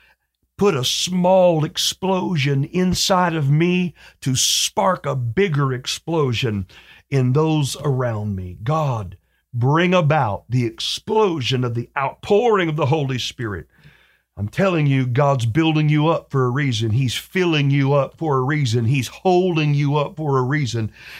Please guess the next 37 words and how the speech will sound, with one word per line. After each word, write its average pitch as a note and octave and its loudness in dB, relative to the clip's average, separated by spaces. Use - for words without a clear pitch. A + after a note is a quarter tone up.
At C#3+ -4
the C3+ -12
appointed F#3+ -2
time, C3+ 0
he's C3+ 2
going C#3 2
to C3+ 0
release B2 0
the A#2+ -6
power E3+ 0
and C3 0
the A#2+ -4
pressure E3 -2
and C#3 0
the A#2 -2
energy D#3 -2
and D3 0
the B2 0
anointing, D3 2
and D3 2
it's C3+ -4
going C#3 0
to C#3 -2
cause C3+ 0
an A#2 0
explosion E3 0
in C#3+ 4
you, E3+ 2
and D3+ 0
that D3+ 2
explosion F#3 0
in F3 0
you F#3 2
is D3 0
going D#3+ 0
to D3 -4
spark - 0